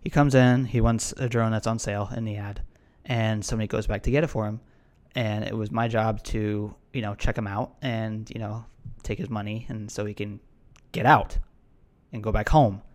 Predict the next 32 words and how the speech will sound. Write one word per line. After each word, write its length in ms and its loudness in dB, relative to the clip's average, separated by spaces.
where 100 -4
he 60 -2
belongs. 460 2
So 640 6
he 520 0
comes 260 0
up 220 2
and 600 -4
he, 360 -20
he 180 -6
wants, 480 -2
he 120 -6
bring, 260 0
the 360 6
other 160 4
employee 300 4
brings 240 0
the 80 -2
drone 220 -4
up 140 -2
and 560 -4
he's 240 -10
looking 220 -4
at 120 -4
it. 120 -6
He's 120 -8
looking 140 -4
at 100 -8
the 60 -10
box. 440 -6
And 140 0
then 320 2